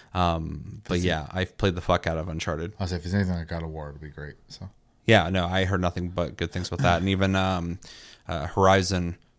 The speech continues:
Speaker 1: Zero Dawn, um, I guess early on had some issues, but now it's fine. So, yeah. Uh,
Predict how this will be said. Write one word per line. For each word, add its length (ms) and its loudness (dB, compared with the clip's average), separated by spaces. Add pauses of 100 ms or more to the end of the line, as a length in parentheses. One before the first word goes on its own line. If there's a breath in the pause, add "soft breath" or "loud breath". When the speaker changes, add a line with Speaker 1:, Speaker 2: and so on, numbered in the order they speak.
(140)
Speaker 1:
Zero 280 4
Dawn, 560 4
um, 400 0
I 120 -2
guess 580 0
early 240 4
on 240 6
had 180 4
some 120 0
issues, 320 0
but 100 0
now 140 0
it's 100 -6
fine. 320 -8
So, 300 -6 (680 loud breath)
yeah. 300 -4
Uh, 1000 8